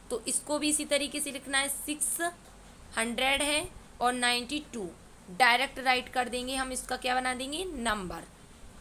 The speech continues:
इस तरीके से हमें exercise two point one point two complete करनी है, Book में भी fill करना है और notebook में भी, Pair notebook में भी write करना है exercise को।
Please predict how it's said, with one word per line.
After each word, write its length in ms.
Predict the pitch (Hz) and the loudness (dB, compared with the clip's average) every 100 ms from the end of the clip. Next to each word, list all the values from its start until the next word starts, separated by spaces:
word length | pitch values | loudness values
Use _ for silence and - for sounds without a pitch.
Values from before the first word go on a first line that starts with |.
| - | -2
इस 200 | 320 - - | 0 0 0
तरीके 400 | 262 247 - 240 | -2 -2 -4 -4
से 160 | 254 | -2
हमें 360 | 240 226 247 277 - - - - - | -2 -2 -4 -6 -10 -18 -18 -6 2
exercise 540 | 254 - 294 320 302 302 - | 2 4 2 2 2 0 -6
two 120 | 269 | -6
point 520 | - 262 262 262 285 - - - - - 226 | -4 -4 -4 -4 -8 -10 -20 -20 -20 -12 0
one 240 | 220 269 | 4 4
point 480 | - 277 262 262 - | 2 0 0 -6 -6
two 180 | 254 180 - | -8 -6 -2
complete 420 | 220 226 254 285 | -2 -2 -4 -2
करनी 420 | - 262 262 269 | -2 -2 0 -2
है, 180 | 262 269 330 - - - - | -2 -4 -8 -18 -20 -18 -4
Book 220 | 233 269 | -2 0
में 180 | 294 294 | 4 4
भी 100 | 311 | 2
fill 200 | 302 294 | -2 -2
करना 300 | 294 294 294 | -2 0 0
है 160 | 294 302 | -2 0
और 220 | 254 247 | 2 2
notebook 380 | 233 220 208 - | 0 -4 -6 -6
में 160 | 214 190 | -6 -4
भी, 120 | 202 - | -8 -6
Pair 240 | 262 254 | -2 -2
notebook 380 | 269 254 233 226 | 0 0 -2 -4
में 160 | 247 247 | -4 -4
भी 100 | 285 | 0
write 280 | 247 220 - | 0 0 -2
करना 260 | 208 202 202 | -4 -2 -4
है 160 | 202 | -4
exercise 500 | 196 - 202 202 196 | -4 -4 -2 -4 -6
को। 220 | - 185 | -8 -10